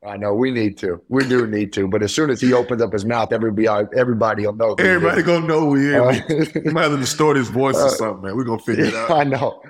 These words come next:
Speaker 1: Um, but it's funny, man. I mean, this is, this is the fan base you deal with, man. Everybody's, you know,
Speaker 2: No
Speaker 1: this
Speaker 2: doubt,
Speaker 1: is a
Speaker 2: bro.
Speaker 1: dumpster fire, and then all of a sudden you get a Wisconsin win, and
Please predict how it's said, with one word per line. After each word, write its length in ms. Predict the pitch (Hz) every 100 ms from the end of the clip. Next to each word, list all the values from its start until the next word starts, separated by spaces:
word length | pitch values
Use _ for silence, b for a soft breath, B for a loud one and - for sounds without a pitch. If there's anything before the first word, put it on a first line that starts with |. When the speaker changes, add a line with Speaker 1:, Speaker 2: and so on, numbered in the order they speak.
| B B B -
Speaker 1:
Um, 460 | 127 131 123 110 - -
but 180 | 135 156
it's 120 | 143
funny, 280 | 190 214 170
man. 220 | 117 117
I 60 | 131
mean, 160 | 139
this 200 | 147 -
is, 220 | 160 - - b b
this 180 | 165 165
is 80 | 165
the 100 | 156
fan 280 | - 170 165
base 200 | 170 156
you 80 | 151
deal 200 | 190 220
with, 260 | 127 87 87
man. 180 | 95 117
Everybody's, 720 | 139 135 139 139 127 - -
you 100 | 117
know, 80 | 113
Speaker 2:
No 60 |
Speaker 1:
this 100 | 131
Speaker 2:
doubt, 100 | 110
Speaker 1:
is 60 | 107
a 40 | 101
Speaker 2:
bro. 140 | 139
Speaker 1:
dumpster 240 | 151 - 139
fire, 480 | 143 139 139 139 139 b b b
and 140 | - 107
then 120 | 117
all 80 | 123
of 40 | 127
a 20 |
sudden 240 | - 135
you 80 | 127
get 140 | 120 120
a 40 |
Wisconsin 640 | 113 107 151 151 147 139 139
win, 280 | 139 135
and 240 | 117 104